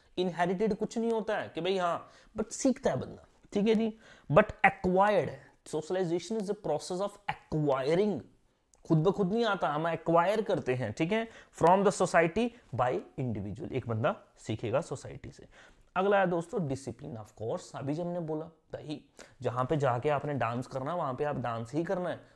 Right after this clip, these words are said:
और जहाँ पे जाके आपने मौन रहना है, शांत रहना है, वहाँ पे आप शांत ही रहोगे,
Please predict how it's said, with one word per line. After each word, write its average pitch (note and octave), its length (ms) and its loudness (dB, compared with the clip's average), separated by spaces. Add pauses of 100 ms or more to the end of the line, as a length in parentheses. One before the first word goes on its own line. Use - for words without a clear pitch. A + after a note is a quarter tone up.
और B2 80 -4
जहाँ B2+ 180 -2
पे D3 80 -4
जाके C#3+ 260 0
आपने D#3 240 -2
मौन C3 340 0
रहना C3 240 0
है, E3 120 -6
शांत C3+ 380 -4
रहना B2+ 200 -4
है, F3 80 -8
वहाँ C#3+ 160 -4
पे D3 120 -6
आप D3+ 80 -4
शांत B2 360 -6
ही D#3 80 -2
रहोगे, F3+ 320 0